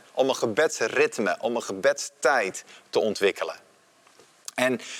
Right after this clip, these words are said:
wat kun je dan, weet je, wat, wat, wat kun je dan bidden? Daar hebben we het net al, hebben we net gezien. En welke woorden kun je dan spreken?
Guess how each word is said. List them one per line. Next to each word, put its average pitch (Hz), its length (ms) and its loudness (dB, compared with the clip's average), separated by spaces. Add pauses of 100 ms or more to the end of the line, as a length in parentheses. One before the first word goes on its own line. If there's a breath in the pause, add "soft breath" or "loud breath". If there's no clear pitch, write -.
(160 loud breath)
wat 143 260 2
kun 185 200 6
je 202 80 10
dan, 180 320 6
weet 151 200 4
je, 196 60 4
wat, 151 260 4
wat, 135 160 4
wat 131 200 2
kun 180 160 4
je 196 120 6
dan 151 360 2
bidden? 165 460 4 (800)
Daar 123 140 2
hebben 151 200 4
we 160 60 0
het 180 120 4
net 170 80 8
al, 151 100 6
hebben 139 240 4
we 151 40 6
net 170 120 2
gezien. 156 380 2
En 147 80 2
welke 143 280 6
woorden 151 320 6
kun 143 140 0
je 127 80 4
dan 117 140 2
spreken? 196 600 0